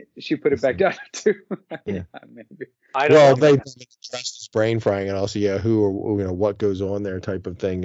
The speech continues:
Speaker 2: I
Speaker 4: is
Speaker 2: was like,
Speaker 4: the
Speaker 2: "She's everywhere, man." Like, they
Speaker 1: You're
Speaker 2: let
Speaker 1: like,
Speaker 2: her
Speaker 1: "You were
Speaker 2: walk around.
Speaker 1: watching. What happened?" You know,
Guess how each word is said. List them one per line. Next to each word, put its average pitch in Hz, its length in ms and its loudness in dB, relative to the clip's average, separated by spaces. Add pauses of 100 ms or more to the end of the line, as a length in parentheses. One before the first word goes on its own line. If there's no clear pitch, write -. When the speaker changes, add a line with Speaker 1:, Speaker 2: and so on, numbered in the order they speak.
(140)
Speaker 2:
I 90 40 -8
Speaker 4:
is - 20 -6
Speaker 2:
was 196 80 -6
like, - 100 -2
Speaker 4:
the - 0 -
Speaker 2:
"She's 87 260 -6
everywhere, 127 640 0
man." 127 380 -6
Like, 131 140 -10
they 160 80 -8
Speaker 1:
You're 156 140 0
Speaker 2:
let - 0 -
Speaker 1:
like, 160 140 0
Speaker 2:
her 151 60 -4
Speaker 1:
"You 185 80 -2
were 311 140 -2
Speaker 2:
walk 165 100 -6
around. 156 240 -2
Speaker 1:
watching. 165 340 -16
What 196 120 -8
happened?" 165 560 -10
You 117 100 -20
know, 147 140 -18